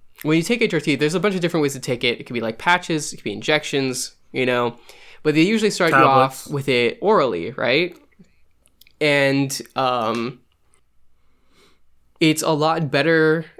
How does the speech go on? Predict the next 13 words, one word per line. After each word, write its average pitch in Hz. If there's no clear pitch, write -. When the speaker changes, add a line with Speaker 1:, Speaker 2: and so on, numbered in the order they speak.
Speaker 1:
a-, 143
and 135
a 120
lot 135
more 120
efficient 131
if 131
instead 139
of 123
swallowing, 143
swallowing 143
the, 120
uh, 107